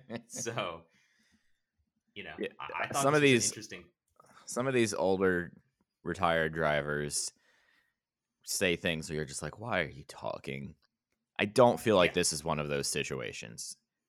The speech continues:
Speaker 1: it's a little bit of a stretch at some points, but all, in general, I don't think it's something that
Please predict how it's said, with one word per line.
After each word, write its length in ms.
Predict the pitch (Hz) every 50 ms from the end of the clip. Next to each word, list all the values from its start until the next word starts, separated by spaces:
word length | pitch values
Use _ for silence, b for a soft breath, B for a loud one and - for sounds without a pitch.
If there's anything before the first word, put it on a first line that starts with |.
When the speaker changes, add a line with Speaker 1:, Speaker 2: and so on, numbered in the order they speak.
| _ _ _ - -
Speaker 1:
it's 80 | 143
a 60 | 160
little 340 | 160 160 156 165 170 170 165
bit 140 | 156 170 170
of 80 | 165 170
a 40 |
stretch 360 | 165 - - 127 113 117 - 110
at 100 | 101 -
some 240 | - 107 101 92
points, 400 | - - 87 85 80 82 73 -
but 220 | - - 101 98 101
all, 340 | 80 62 95 87 87 - - - - - _ _ -
in 240 | 98 135 127 120
general, 480 | 113 117 113 113 107 98 95 92 90 -
I 100 | - 85
don't 280 | 90 82 90 85 - -
think 180 | 85 82 78 -
it's 400 | 80 - - - - - - - _ _ _ _ _ _ _ _ _ _ _ _ _ _ _ _ _ _ _ _ _ _ _ _ _ _ _ _ _ -
something 580 | - - 107 95 87 85 87 82 76 76 78 76
that 340 | 78 76 71 71 - -